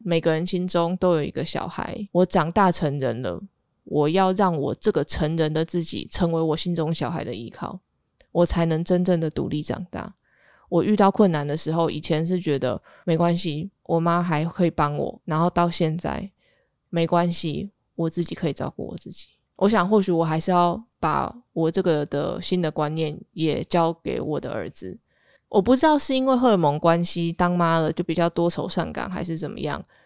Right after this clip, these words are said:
我有时候真的会想到以后的以后的以后。以前我从来没有，就，我就是冲冲冲，我，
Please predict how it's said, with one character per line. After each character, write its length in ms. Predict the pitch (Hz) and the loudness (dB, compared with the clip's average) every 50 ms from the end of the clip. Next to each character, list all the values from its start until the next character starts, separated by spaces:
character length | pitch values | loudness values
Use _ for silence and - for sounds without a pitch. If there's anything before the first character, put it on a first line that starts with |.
| _ _ _ _ _ _ | _ _ _ _ _ _
我 140 | - 214 220 | -4 0 2
有 180 | 226 214 185 170 | 4 6 4 4
时 140 | 180 - 165 | 4 2 2
候 100 | 170 175 | 2 2
真 160 | - 190 190 | 2 2 2
的 100 | 185 190 | 2 2
会 120 | 185 180 | 2 2
想 260 | 180 - 165 160 175 | 0 -2 -4 -6 -4
到 260 | 170 165 165 156 156 - - | -2 0 0 0 0 -2 -6
以 220 | - - 147 170 | -10 -10 -8 -4
后 180 | 175 180 165 160 | -2 -2 -2 -2
的 100 | - - | -2 -6
以 160 | - - - | -8 -10 -10
后 320 | 180 180 165 - - - 202 196 | -8 -6 -6 -6 -6 -8 -12 -10
的 100 | - 143 | -10 -10
以 160 | - - - - | -10 -10 -12 -12
后。 200 | - - - - _ _ _ _ _ _ _ _ _ - | -12 -12 -12 -14 _ _ _ _ _ _ _ _ _ -8
以 100 | - - | -6 -4
前 180 | 185 - 202 190 | 0 2 2 4
我 140 | 202 196 175 | 4 4 4
从 160 | 180 196 180 | 4 4 4
来 120 | 175 175 | 4 4
没 160 | 175 165 160 170 | 4 2 2 4
有， 240 | 160 147 143 156 | 4 4 2 2
就， 260 | 156 185 196 202 202 - - | 2 2 2 2 2 0 -4
我 100 | 196 165 | -4 -4
就 80 | - | -2
是 140 | 196 202 208 | 0 0 0
冲 320 | 196 - - 196 185 185 185 | 0 0 0 0 0 0 0
冲 200 | - 180 175 185 | 0 0 0 0
冲， 360 | - - 185 175 175 175 170 | 0 0 2 2 2 0 -2
我， 100 | 165 | -2